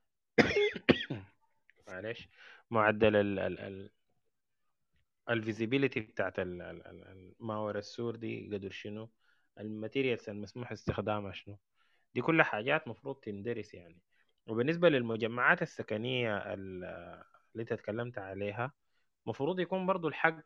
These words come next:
في الحاجة دي واضح. يعني، أنا بتوقع إنه في مناطق سكنية ارتفاع المباني فيها عالية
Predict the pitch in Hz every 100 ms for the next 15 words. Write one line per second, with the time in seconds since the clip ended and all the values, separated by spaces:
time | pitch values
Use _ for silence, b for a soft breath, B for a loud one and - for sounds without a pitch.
0 | _ _ _ 107 - 147 139 120 123 117
1 | 101 - - 101 120 165 131 139 143 120
2 | 117 123 127 - 104 117 123 113 - _
3 | _ _ - 104 104 107 104 98 95 95
4 | 98 95 98 101 117 113 107 110 104 104
5 | 104 104